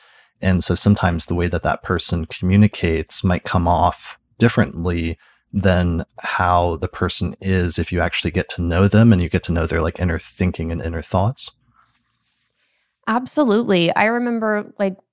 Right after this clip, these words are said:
Speaker 2: very early on when I was first starting to really study astrology seriously, and I was, um, moderating some subreddits,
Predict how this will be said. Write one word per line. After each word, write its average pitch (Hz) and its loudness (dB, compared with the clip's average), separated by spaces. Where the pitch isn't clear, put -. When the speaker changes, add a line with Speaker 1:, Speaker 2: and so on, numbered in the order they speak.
Speaker 2:
very 233 2
early 214 2
on 190 2
when 185 -2
I 175 2
was 175 -4
first 196 0
starting 185 0
to 180 -4
really 190 0
study 185 2
astrology 175 0
seriously, 214 -2
and 180 0
I 175 2
was, 175 -4
um, 170 -2
moderating 180 0
some 170 -4
subreddits, 190 -2